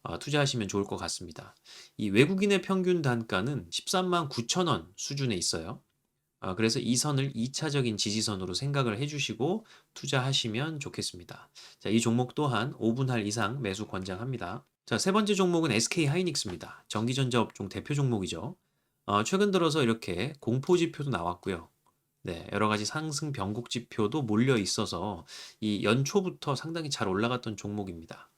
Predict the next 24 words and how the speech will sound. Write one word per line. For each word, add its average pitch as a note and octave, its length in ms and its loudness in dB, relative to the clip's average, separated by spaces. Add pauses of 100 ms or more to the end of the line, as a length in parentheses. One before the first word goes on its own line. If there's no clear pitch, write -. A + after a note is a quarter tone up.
(440)
아, - 100 -8
최근 G3+ 240 0
들어서 F#3 240 4
매도세가 C#3+ 720 4
좀 G2+ 160 -6
나오고 F#2+ 360 2
있고요. F2 480 -6
조정받고 A2+ 540 0
있는 G#2 180 -4
국면이긴 G#2+ 580 -2
합니다만, B2 600 -4 (580)
역시나 G#2+ 540 0 (260)
기관과 A#2+ 720 4
외국인들의 B2 840 2
수급은 A2+ 540 -6
아직 F#2+ 320 -6
건재하고 G2 880 0 (320)
물량을 A2+ 400 4
절대 F#2 340 -4
털지 F#3 300 0
않는 G#2+ 240 -2
모습 F2+ 240 -8
보여주고 G2 400 -2
있죠. - 320 -12